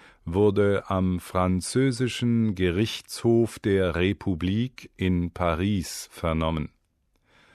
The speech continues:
Lagarde sagte anschließend vor Journalisten, sie habe stets im Interesse des Staates gehandelt und Gesetze eingehalten.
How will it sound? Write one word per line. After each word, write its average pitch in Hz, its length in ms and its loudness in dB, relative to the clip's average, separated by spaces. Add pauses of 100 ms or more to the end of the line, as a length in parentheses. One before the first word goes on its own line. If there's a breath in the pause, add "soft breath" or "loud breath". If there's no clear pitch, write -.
(220 soft breath)
Lagarde 95 800 0
sagte 95 800 -2
anschließend 117 1000 0
vor 101 440 0
Journalisten, 85 1080 -2 (480 soft breath)
sie 120 420 0
habe 95 480 0
stets 139 640 -2
im 113 300 2
Interesse 110 920 2
des 104 380 -2
Staates 104 680 -2
gehandelt 107 840 0 (440 soft breath)
und 127 540 2
Gesetze 98 920 0
eingehalten. 82 1040 -2